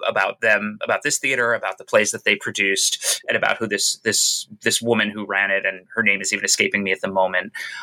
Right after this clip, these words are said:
um, and what her, um, interest in race on stage was all about. And,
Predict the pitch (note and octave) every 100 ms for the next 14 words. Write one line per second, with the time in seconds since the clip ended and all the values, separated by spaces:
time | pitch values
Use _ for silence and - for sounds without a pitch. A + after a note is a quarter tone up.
0 | - - F#2+ F2+ - G#2 F#2+ G#2+ - -
1 | A#2 G2 G2 G2+ - G2 F2 F2 F2 F2
2 | F2 - - _ _ _ _ _ _ -
3 | D3 B2+ A#2 - - A2 G2+ G2 G2 -
4 | - - B2 A2 G#2+ G#2 - - F#2+ F#2+
5 | F#2+ A2 G#2+ G2+ F#2+ F#2+ F#2+ F#2 F#2+ F#2
6 | _ - - - - _ - G#2 G2 G2+
7 | G2 F#2 F#2 F#2 -